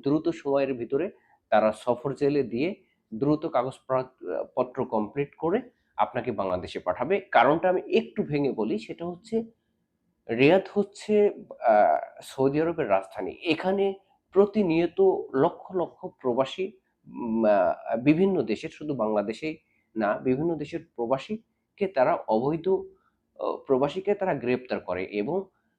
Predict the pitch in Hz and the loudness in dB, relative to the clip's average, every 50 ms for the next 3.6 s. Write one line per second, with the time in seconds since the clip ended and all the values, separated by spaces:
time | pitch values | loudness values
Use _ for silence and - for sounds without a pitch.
0 | _ 120 123 110 - 151 175 185 180 - 185 180 175 160 - - - - 151 147 | _ -16 -16 -4 2 6 6 6 6 6 4 4 4 4 0 -4 -2 2 2 2
1 | 143 143 - 156 143 143 175 170 160 165 175 170 175 160 - 139 143 - 180 190 | 2 2 2 0 0 0 0 -2 -2 0 0 0 0 -2 -2 -4 -2 0 2 2
2 | 202 - - - - 123 135 160 175 175 156 123 147 156 170 170 - 233 262 277 | 2 0 -2 -4 -4 -4 -2 0 -2 -2 -2 0 2 2 2 2 2 -2 -4 -4
3 | - _ _ _ 135 131 117 113 113 113 107 | -6 _ _ _ 4 6 6 4 2 0 -2